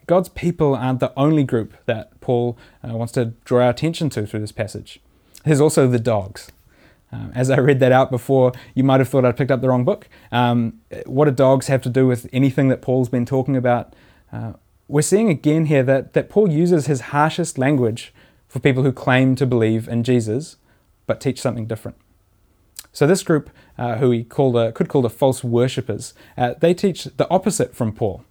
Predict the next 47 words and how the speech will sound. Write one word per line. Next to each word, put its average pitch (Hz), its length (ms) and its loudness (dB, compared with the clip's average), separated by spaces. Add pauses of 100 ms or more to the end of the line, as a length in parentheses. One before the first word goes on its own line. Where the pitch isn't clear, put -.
(420)
They 131 100 2
teach 135 300 -2
that 127 120 0
you 127 140 2
need 117 260 0 (160)
more 139 380 2
than 135 180 2
just 117 220 -4
Jesus' 113 340 0
work 117 400 -2
to - 80 -20
be 123 100 -2
right 107 200 0
with 110 120 -16
God. - 300 -6 (800)
In 123 120 -4
this 123 100 -2
particular 131 420 -2
case 120 340 -2
in 117 140 -6
Philippi, 117 480 -2 (320)
uh, 127 100 -12
they're - 120 -4
saying 151 240 2
you 147 80 4
need 131 180 2
Jesus 123 480 0 (300)
and 135 440 -2 (140)
you 127 80 0
need 131 140 2
to 131 80 -6
follow 123 320 2
the 120 80 -2
Jewish 117 320 -2
law, 160 180 0 (580)
like 104 160 -4
getting 117 240 0
circumcised. 107 680 -8 (760)
So - 140 0
let's 175 80 -2
have 196 120 2
a 165 40 4
look 151 120 2
again 131 320 2
at 107 120 -4
verse 110 200 -2
two. 117 220 -4